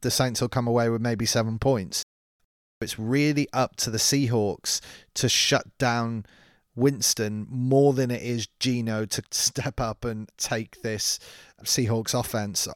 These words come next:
on a run. I don't think that's his job. It's his job to game manage as much as he can, and he's gonna need the Seahawks defense to do him a favor this game.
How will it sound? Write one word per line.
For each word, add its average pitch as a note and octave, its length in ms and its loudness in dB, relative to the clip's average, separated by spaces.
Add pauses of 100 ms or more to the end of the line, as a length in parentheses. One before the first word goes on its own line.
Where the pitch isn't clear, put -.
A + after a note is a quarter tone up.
(120)
on B2 180 -2
a A#2 80 -2
run. A#2+ 300 0 (300)
I C3 80 0
don't C#3+ 180 2
think C3+ 140 -2
that's A#2 160 -2
his A2 160 0
job. G#2+ 400 0 (240)
It's - 220 -2
his A#2+ 260 2
job A2 240 0
to - 120 0
game A#2 460 0
manage A2 540 0
as A2+ 200 -2
much A#2 360 -2
as A2+ 160 0
he A2+ 160 -2
can, C3 360 -2 (240)
and A2 140 0
he's B2+ 220 2
gonna C3+ 200 -2
need B2 460 -2
the A2+ 80 -2
Seahawks A2 560 0
defense G#2+ 680 -2 (300)
to B2 100 -2
do B2+ 260 4
him A2+ 180 0
a G#2 40 0
favor A#2 360 0
this F#2+ 200 -2
game. F#2+ 320 -6